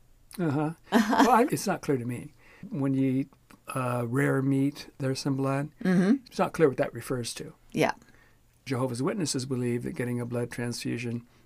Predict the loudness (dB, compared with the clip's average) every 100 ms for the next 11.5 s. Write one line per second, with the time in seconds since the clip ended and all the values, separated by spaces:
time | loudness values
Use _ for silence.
0 | _ _ -2 -2 -4 -10 -2 2 4 4
1 | 0 -2 -4 -6 -8 -12 -4 -2 -2 -8
2 | -14 -4 -2 -2 -4 -6 -6 -8 -10 -10
3 | -8 -8 -10 -16 -20 -20 -20 -20 -8 4
4 | 8 10 10 6 6 4 6 6 6 6
5 | 4 2 0 2 4 4 4 4 2 2
6 | 0 0 2 0 -2 -4 -4 -4 -2 0
7 | 2 2 4 4 2 0 -4 -4 -4 -4
8 | -2 0 0 0 0 2 4 4 2 2
9 | 0 0 -2 0 0 -2 -8 -14 -6 -4
10 | -2 -4 -6 -2 4 10 10 10 4 4
11 | 4 4 6 4